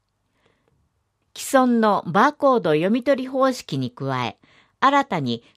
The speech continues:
納付書に印字されるキューアールコードを利用した納付が可能になります。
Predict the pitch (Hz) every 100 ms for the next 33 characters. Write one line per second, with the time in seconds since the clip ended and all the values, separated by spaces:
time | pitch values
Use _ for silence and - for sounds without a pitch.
0 | - 190 277 285 - 269 247 160 139 175
1 | 220 233 220 220 196 180 165 160 - -
2 | 226 294 277 269 247 254 247 254 190 165
3 | 139 131 139 170 156 151 - 156 151 151
4 | 190 - 156 147 113 - - 147 151 196
5 | 190 180 151 147 123 120 - -